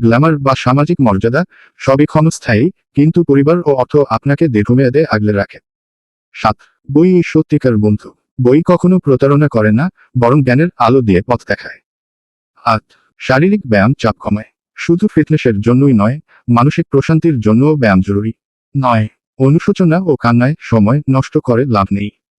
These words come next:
যা হয়ে গেছে, তা আর ফিরে আসবে না। সামনে এগিয়ে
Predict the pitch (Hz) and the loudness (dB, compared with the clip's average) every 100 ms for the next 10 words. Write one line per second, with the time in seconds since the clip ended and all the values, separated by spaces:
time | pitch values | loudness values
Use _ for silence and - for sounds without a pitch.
0 | _ 120 135 175 202 127 110 - - _ | _ -2 0 2 2 0 -2 -6 -12 _
1 | _ - 117 107 127 170 175 113 - 101 | _ -4 0 0 0 0 0 -2 -2 -2
2 | 101 _ _ _ - - 147 165 190 - | -2 _ _ _ -10 -2 0 2 0 0
3 | 117 131 | 2 2